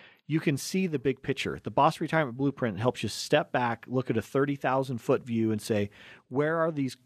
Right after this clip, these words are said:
critical areas being covered, um, in my retirement plan?" And, and Tyson, that is a critical step to help you see with clarity so that you can receive confidence by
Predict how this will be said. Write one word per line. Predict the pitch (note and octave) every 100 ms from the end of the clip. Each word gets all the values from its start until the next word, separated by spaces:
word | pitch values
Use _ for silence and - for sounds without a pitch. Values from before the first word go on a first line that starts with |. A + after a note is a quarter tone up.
| _
critical | - D3+ D#3 E3 -
areas | C3+ C3 B2+ A2+
being | - A#2 A2
covered, | G#2 - F3+ D3+ G#2 G2+ - - - -
um, | B2+ A2+
in | C#3 C3+
my | B2+
retirement | B2 A#2 B2+ C#3+ B2 -
plan?" | A2 G#2 G#2 -
And, | A2+ A2 A2 G2+ -
and | A#2
Tyson, | - C#3 C3+ B2+ A#2 - - - - _ -
that | C3+ D3
is | D3 C3 B2 A2+ - -
a | C3+
critical | B2 - D#3 D#3+ -
step | B2 - C3+ A#2+
to | -
help | G#2+ C3 -
you | B2+ A#2+ A2+
see | - - C#3
with | A#2+ G#2
clarity | - - F3+ D#3 G#2+ A2 G#2 - - -
so | C3+
that | A#2+
you | A2+ A#2+
can | B2+
receive | A2+ - C3+ A2
confidence | - E3 F#3 A#2+ A2 G2
by | - A2 A2